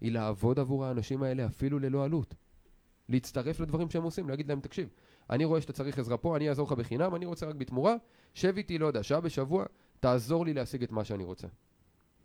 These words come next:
במקום לשלם לי על העבודה, פשוט תן לי חניכה, תן לי מנטורינג. זה אופציה שנייה. ואופציה שלישית, היא לפתוח פודקאסט,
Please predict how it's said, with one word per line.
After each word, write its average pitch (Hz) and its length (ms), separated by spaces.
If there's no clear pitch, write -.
במקום 131 360
לשלם 160 440
לי 123 80
על 101 100
העבודה, 101 500
פשוט 233 260
תן 190 140
לי 202 60
חניכה, 151 300
תן 185 160
לי 196 60
מנטורינג. 160 440
זה 147 120
אופציה 202 240
שנייה. 185 220
ואופציה 175 420
שלישית, 123 480
היא 139 100
לפתוח 180 280
פודקאסט, - 540